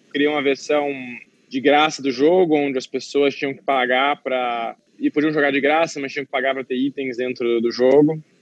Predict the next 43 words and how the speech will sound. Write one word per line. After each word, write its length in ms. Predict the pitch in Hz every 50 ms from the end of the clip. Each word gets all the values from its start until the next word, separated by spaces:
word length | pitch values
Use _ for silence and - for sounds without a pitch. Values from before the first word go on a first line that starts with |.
| _ _ -
E, 80 | 139
pô, 220 | 127 - 170 175 165
e 100 | 147 -
foi 160 | 143 147 147
um, 380 | 156 160 151 143 131 92 127
um 40 | 139
sucesso 480 | 127 - - 120 - 147 143 147 - 143
grande 300 | 135 135 143 147 151 139
no 80 | 135 135
Brasil, 540 | 131 131 131 127 120 131 147 165 175 180 175 - _ _ _ _ _
até 120 | _ 131 131
que 80 | -
eu 40 | 139
recebi 320 | 139 143 135 - 135 127 135
uma 160 | 135 135 131
notificação 560 | 131 127 - - - 127 123 - - 127 127
legal 400 | 127 123 113 120 120 131 135 131 -
falando 240 | _ 120 117 117 117
que 60 | 113
eu 60 | 120
tava 120 | 113 117 117
quebrando 240 | 113 120 117 117 117
umas 180 | 117 117 -
patentes, 600 | - - 110 - _ 123 131 135 139 131 - -
que 120 | - - 113
eu 60 | 117
não 60 | 123
sabia 260 | - - 123 107 -
exatamente 480 | 123 - 127 - 120 113 117 117 110 -
o 60 | -
que 80 | - 113
era, 260 | 117 123 135 139 135
mas, 240 | 131 180 165 - - 180 143 - - - - - - -
<laughs> 480 | - - - - - - - - - - -
pô, 180 | 123 123 120 113
meus, 360 | 113 113 110 110 - - -
meus 160 | - 117 113
pais 220 | - - 117 117 110
ficaram 220 | - 127 120 120
meio 140 | 117 120 117
chateados, 560 | - - 120 - - - 107 110 117 117 -
falaram 340 | - - 120 117 117 113 113
pra 300 | 113 - 110 107 104 101